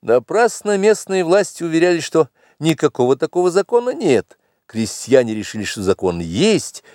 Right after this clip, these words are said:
но помещики положили его под сукно. Волнение, обнаружившееся в Рязанской губернии, отозвалось на соседних: Тамбовской, Воронежской, Пензенской, распространилось и далее до Казанской губернии.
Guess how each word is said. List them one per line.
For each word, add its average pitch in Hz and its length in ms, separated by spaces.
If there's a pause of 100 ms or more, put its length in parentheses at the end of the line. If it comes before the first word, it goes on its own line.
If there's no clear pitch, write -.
(120)
но 101 180
помещики 147 960 (220)
положили 110 420
его 95 180
под - 160
сукно. - 380 (840)
Волнение, 139 760
обнаружившееся 107 1000 (180)
в 90 100
Рязанской 110 640
губернии, 180 600 (260)
отозвалось 135 580
на 135 60
соседних: 95 600 (200)
Тамбовской, 127 800 (200)
Воронежской, 127 840 (220)
Пензенской, 143 800 (280)
распространилось 196 1000
и 220 80
далее 120 500 (160)
до 139 220
Казанской 120 640
губернии. 82 520